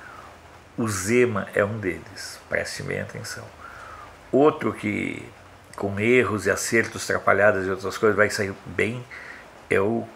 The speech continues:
Leite lá do Rio Grande do Sul. Prepare-se. Ele, inclusive, deve ser o nome que uma ala do P S D B vai usar em dois mil e vinte e dois contra os projetos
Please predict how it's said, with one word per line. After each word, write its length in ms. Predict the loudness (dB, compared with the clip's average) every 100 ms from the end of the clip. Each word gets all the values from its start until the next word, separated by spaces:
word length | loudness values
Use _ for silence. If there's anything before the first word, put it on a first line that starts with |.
| -20 -8 0
Leite 440 | 2 2 -2 0
lá 100 | 0
do 80 | 0
Rio 140 | -4
Grande 220 | -4 -4
do 100 | -6
Sul. 220 | -10 -12 -16 -20 -20 -20 -20 -16 -8
Prepare-se. 680 | -6 -4 -6 -8 -14 -16 -18 -20 -20 -20 -20 -8 2
Ele, 280 | 4 4
inclusive, 580 | 0 0 2 2 0 0
deve 340 | 6 6 6 2
ser 480 | -2 4 4 4 -2
o 140 | 0
nome 560 | 2 2 4 2 0 -6
que 120 | -4 0
uma 200 | 4 6
ala 320 | 8 8 6
do 120 | 4
P 140 | 4
S 180 | 4 4
D 80 | 0
B 160 | 2 4
vai 200 | 6 4
usar 460 | 4 6 6 4 -2 -16 -18 -20 -8 -4
em 160 | 0
dois 300 | 4 6 4
mil 160 | -2 -4
e 60 |
vinte 280 | -4 -6 -4
e 40 | 2
dois 240 | 2 2
contra 400 | 2 2 2 0
os 120 | -4
projetos 840 | 2 2 6 6 6 4 -4 -8